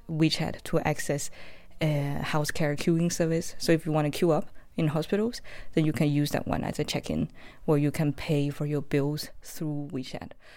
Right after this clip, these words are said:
So, but it's a little bit scattered depending on which municipalities negotiated with which company. The other big internet company in China would be Alibaba, for example,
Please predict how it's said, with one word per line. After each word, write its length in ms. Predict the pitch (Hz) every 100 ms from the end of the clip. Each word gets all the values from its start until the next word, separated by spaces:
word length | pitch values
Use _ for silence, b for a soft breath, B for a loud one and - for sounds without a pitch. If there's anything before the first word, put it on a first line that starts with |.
| B B B
So, 300 | - 185 175 -
but 140 | 202
it's 220 | 208 -
a 40 | 247
little 180 | 285
bit 100 | 254
scattered 560 | 220 - 143 104 82 175
depending 480 | - 156 175 170 160
on 300 | 143 135 143 - b -
which 300 | 170 175 180
municipalities 840 | 160 151 170 151 160 180 190 -
negotiated 720 | 156 156 156 - 139 - -
with 320 | 151 147 - - -
which 220 | 156 151
company. 440 | - 165 - 190 208 - b b b -
The 80 | 170
other 160 | 170
big 320 | 160 - 170
internet 380 | 143 156 160 139
company 340 | - 156 160 143
in 100 | 147
China 340 | 151 139 143
would 180 | 143 -
be 160 | 139 -
Alibaba, 520 | 147 143 131 135 131
for 140 | 143 151
example, 500 | - - - -